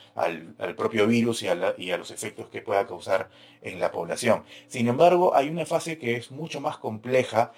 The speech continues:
que está ligada al impacto económico que ha generado la pandemia y las medidas de aislamiento social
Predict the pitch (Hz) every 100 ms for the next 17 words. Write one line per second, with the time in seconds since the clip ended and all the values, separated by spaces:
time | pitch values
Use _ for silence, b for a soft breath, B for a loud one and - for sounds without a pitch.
0 | B B 113 95 - 127 120 113 123 123
1 | 117 127 - b b b - 110 101 101
2 | 92 139 - 147 147 110 101 135 165 117
3 | 95 104 101 - b - 110 117 127 104
4 | 104 110 110 98 98 110 110 113 110 107
5 | 95 92 98 110 104 104 90 90 98 95
6 | 101 - 110 98 98